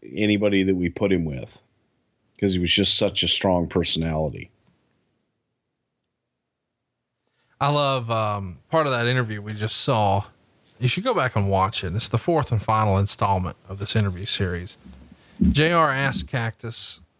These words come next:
Speaker 2: why he never came to the W W F, and he says, "I wasn't welcome. I would have set the W W F on its ear. Every time I put the mandible claw on, I'm thinking, 'It's Vince McMahon, and I'm asking you,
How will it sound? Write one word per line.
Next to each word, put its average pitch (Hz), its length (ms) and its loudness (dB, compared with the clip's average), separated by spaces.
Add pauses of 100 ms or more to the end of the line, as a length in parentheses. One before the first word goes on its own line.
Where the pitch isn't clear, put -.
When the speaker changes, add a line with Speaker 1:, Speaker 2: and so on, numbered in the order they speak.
(220)
Speaker 2:
why 127 160 2
he 131 60 2
never 117 160 -2
came 120 300 0
to 110 60 0
the 110 80 -2
W 110 240 -2
W 110 240 -2
F, 107 280 -2
and 113 80 -10
he 117 80 -8
says, 117 520 -2 (560)
"I 120 40 2
wasn't 175 300 0
welcome. 147 500 0 (320)
I 131 100 -2
would 147 100 -2
have 127 80 -6
set 151 240 0
the 139 80 -4
W 135 200 2
W 135 140 2
F 131 160 -2
on 135 120 0
its 110 160 -4
ear. 120 320 -2 (380)
Every 135 160 0
time 147 180 2
I 127 80 2
put 139 180 -4
the - 80 -6
mandible 123 400 -2
claw 135 320 2
on, 110 80 -2
I'm 113 120 -2
thinking, 113 520 -2 (340)
'It's 120 180 -2
Vince 139 260 0
McMahon, 123 340 0
and 107 100 -2
I'm 107 80 -2
asking 117 460 -4
you, 107 140 -6